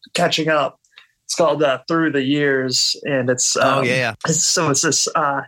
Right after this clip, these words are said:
Speaker 1: Ring of Honor. So it's, like, through T H R O H. And <laughs> it's, uh, these, uh, two dudes, one from Canada, one from Long Island, and, uh,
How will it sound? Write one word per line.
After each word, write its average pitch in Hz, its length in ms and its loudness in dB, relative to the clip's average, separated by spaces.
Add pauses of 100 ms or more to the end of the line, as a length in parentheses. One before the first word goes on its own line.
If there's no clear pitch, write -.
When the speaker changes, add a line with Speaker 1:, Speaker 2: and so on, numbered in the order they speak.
(120)
Speaker 1:
Ring 180 260 4
of 151 100 0
Honor. 143 520 0 (100)
So - 200 0
it's, 147 100 -2
like, 156 240 0
through 175 680 0 (340)
T 170 240 2
H 151 380 0 (240)
R 156 240 2
O 143 160 0
H. 139 440 0 (440)
And 147 160 2 (340)
<laughs> - 300 -8
it's, - 360 0 (400)
uh, 127 280 2
these, 131 280 -2 (360)
uh, 147 260 2
two 185 220 2
dudes, 156 260 0
one 156 180 0
from 139 140 -6
Canada, 143 560 0 (220)
one 165 180 2
from 147 140 -2
Long 143 260 2
Island, 135 500 0 (240)
and, 135 300 0
uh, - 220 0